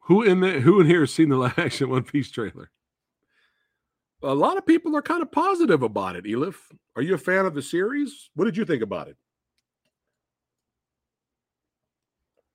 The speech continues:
I didn't really comment on it because I haven't really seen the show or,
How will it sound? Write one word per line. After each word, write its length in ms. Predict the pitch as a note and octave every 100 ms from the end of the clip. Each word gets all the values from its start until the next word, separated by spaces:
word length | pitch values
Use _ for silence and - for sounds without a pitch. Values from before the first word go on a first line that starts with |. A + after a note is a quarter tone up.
| _ - _
I 160 | A#2+ D3+
didn't 180 | D3+ B2+
really 160 | A#2
comment 440 | - B2+ C#3+ B2 F#2
on 160 | E2
it 80 | F#2
because 260 | F#2 G2+ F#2+
I 100 | G#2
haven't 260 | A2+ G#2
really 200 | F#2+ F#2+
seen 320 | F#2 G#2+ G2+ F2
the 80 |
show 320 | E2+ - F#2+ F2+
or, 440 | F2 E2 D#2+